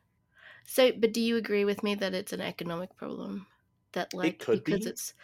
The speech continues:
Speaker 1: too expensive, it's not worth doing anything good?
Speaker 2: Yeah, but you could make it cheaper if you do it right. You just have to have enough stock.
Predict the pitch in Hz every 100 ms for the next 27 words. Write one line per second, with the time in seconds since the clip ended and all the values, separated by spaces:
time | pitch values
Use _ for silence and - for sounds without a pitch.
0 | - - - 247 226 214 - - 208 208
1 | - 175 175 165 - _ _ _ _ 190
2 | - 190 - 185 180 - 180 175 175 170
3 | 170 - - 170 165 185 - _ _ _
4 | _ 147 170 175 175 170 135 131 127 -
5 | _ _ _ _ - - - - _ _
6 | _ - 147 151 - 160 147 135 - -
7 | 104 - 110 - 95 85 95 - 82 76
8 | 92 _ _ _ _ - 107 117 107 107
9 | 98 85 - - 92 90 - -